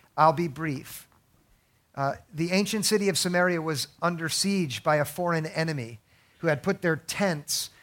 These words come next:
in a big circle around that city, starving the inhabitants of that place, making it so no food would come to them. And the reason they were in that predicament was simple. It was they had departed as people from God's way. They were actually God's own people.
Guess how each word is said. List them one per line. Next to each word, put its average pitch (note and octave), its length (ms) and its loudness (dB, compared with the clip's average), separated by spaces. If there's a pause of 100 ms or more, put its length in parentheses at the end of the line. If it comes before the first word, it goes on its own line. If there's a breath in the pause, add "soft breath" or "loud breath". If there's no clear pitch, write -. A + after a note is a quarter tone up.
(160 soft breath)
in D3+ 100 -6
a D3 80 -2
big G#3+ 380 -2
circle G3+ 360 0
around D#3+ 240 2
that D#3 180 0
city, D3 360 -2 (280 soft breath)
starving F3 720 2
the C#3+ 120 -2
inhabitants C3 600 -2
of A#2 80 -8
that A#2 180 -4
place, A2+ 300 -12
making D#3+ 240 -4
it C#3+ 80 -8
so D#3+ 160 -2
no C#3+ 160 -4
food D#3 260 -6
would C3+ 140 -10
come B2+ 180 -8
to A#2 140 -14
them. G2 260 -18 (720 soft breath)
And F3 120 -2
the F3 60 -2
reason G3+ 400 0
they F3 140 2
were E3+ 180 -2
in F#3+ 300 -2
that D#3 360 6
predicament D#3+ 540 -4
was D3 140 -4
simple. C3 500 -4 (260 soft breath)
It E3 140 -4
was D#3 160 -2
they F#3 140 4
had F3+ 160 2
departed F#3+ 520 2
as D#3 220 2
people F#3+ 320 -6
from D3 220 -6
God's C3+ 340 0
way. C#3+ 260 0
They D#3 120 -4
were E3 120 0
actually D3+ 280 0
God's C3 240 -2
own B2 100 -8
people. A2+ 400 -14